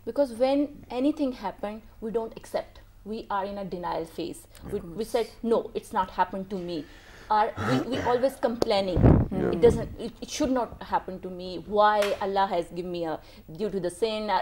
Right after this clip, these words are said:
Speaker 1: anything?" You know, we just connect with the
Speaker 2: Start blaming
Speaker 1: differences,
Speaker 2: ourselves.
Speaker 1: religious or blaming ourselves. First thing, the acceptance. If any disaster, of any, any unpredictability happen in your life, you need to accept the phase.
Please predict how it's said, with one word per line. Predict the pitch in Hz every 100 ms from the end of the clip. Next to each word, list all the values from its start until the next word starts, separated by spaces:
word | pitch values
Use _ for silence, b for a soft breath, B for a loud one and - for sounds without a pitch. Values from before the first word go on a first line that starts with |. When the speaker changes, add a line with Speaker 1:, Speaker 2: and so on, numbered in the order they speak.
| 320
Speaker 1:
anything?" | 294 269 175 170
You | 208
know, | 320 679
we | 330
just | 220 254 -
connect | 226 220 208
with | 208
the | 220
Speaker 2:
Start | 208 117 -
blaming | 110 110 113
Speaker 1:
differences, | 101 98 -
Speaker 2:
ourselves. | 220 208
Speaker 1:
religious | 214 202 196 202
or |
blaming | 170 196 196 202 190
ourselves. | 175 165 165 - - - b b -
First | 330
thing, | - 311
the | 285 -
acceptance. | 208 - - - 156 - b b b
If | 240 - - -
any | 233 247
disaster, | 208 185 180 - 185 185
of | 190 -
any, | 208 208 -
any | 220 233 233 220 - 202 196
unpredictability | 175 165 175 170 190 202 196
happen | 202 196 - 180
in | 175
your | 175
life, | 165 165 175
you | 185
need | 185 190 202 202 -
to |
accept | 175 - 170 170 -
the |
phase. | 180 - 202 156 -